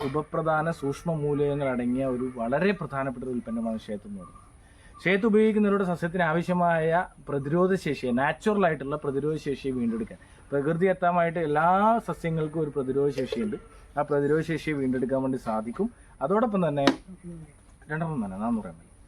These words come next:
മണ്ണിൻ്റെ പി എച്ച് ലെവലിനെ, ഇപ്പം ഏറ്റവും കൂടുതൽ നമ്മൾ പ്രോബ്ലം ഉള്ളത് മണ്ണിൻ്റെ പി എച്ച് ലെവൽ കൺട്രോൾ ചെയ്യാതിരിക്കുക എന്നുള്ളതാണ്. ആ മണ്ണിൻ്റെ പി എച്ച് ലെവലിനെ കൺട്രോൾ ചെയ്യാൻ വേണ്ടി പറ്റുന്നു. അതുപോലെ കുമ്മായം ഉപയോഗിക്കാതെ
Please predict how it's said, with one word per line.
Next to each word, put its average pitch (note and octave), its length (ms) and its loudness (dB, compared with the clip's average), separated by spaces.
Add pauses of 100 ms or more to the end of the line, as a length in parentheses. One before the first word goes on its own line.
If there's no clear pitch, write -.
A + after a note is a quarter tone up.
(1800)
മണ്ണിൻ്റെ F3 340 2
പി D#3+ 160 -4 (120)
എച്ച് G3+ 180 4
ലെവലിനെ, C#3+ 300 4
ഇപ്പം B2 160 0
ഏറ്റവും - 280 2
കൂടുതൽ G3+ 260 4 (240)
നമ്മൾ F3+ 220 2
പ്രോബ്ലം E3+ 400 0
ഉള്ളത് E3 240 2
മണ്ണിൻ്റെ D#3 360 0
പി D3 140 -6
എച്ച് D#3 180 -2
ലെവൽ D#3 180 0
കൺട്രോൾ C#3+ 320 0
ചെയ്യാതിരിക്കുക C3+ 500 0
എന്നുള്ളതാണ്. G#2 440 -2 (220)
ആ C3+ 80 -8
മണ്ണിൻ്റെ D3 440 0
പി C3 160 -2
എച്ച് D#3+ 180 -4
ലെവലിനെ E3 340 0
കൺട്രോൾ D3+ 260 -2
ചെയ്യാൻ D3+ 160 0
വേണ്ടി D3 180 -4
പറ്റുന്നു. C3+ 280 -4 (260)
അതുപോലെ G3 360 2
കുമ്മായം G#3+ 480 6
ഉപയോഗിക്കാതെ F#3 540 4